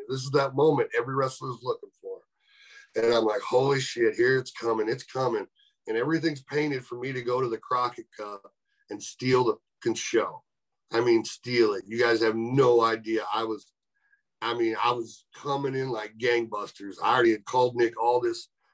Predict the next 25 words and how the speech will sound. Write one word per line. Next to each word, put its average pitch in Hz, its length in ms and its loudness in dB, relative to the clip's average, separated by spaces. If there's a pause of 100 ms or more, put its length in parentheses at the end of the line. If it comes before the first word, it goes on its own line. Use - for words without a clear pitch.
(120)
and 110 120 -6
said, 110 280 0
"Lace 123 380 2
them 135 240 2
fucking 147 400 2
boots 135 340 -2
up, 110 160 -6
man, 113 260 -2
because 110 320 -6
you're 117 120 -8
gonna 127 120 0
have 120 80 -2
to 113 160 -6
fucking 123 340 -2
follow 120 400 0
this 110 140 -14
shit." - 400 -14 (800)
I'm 113 180 -2
just 120 380 -6 (180)
taking 127 360 0
it 127 100 -6
to 139 200 -2
another 120 360 0
level. 107 500 -4 (680)
And 104 340 -2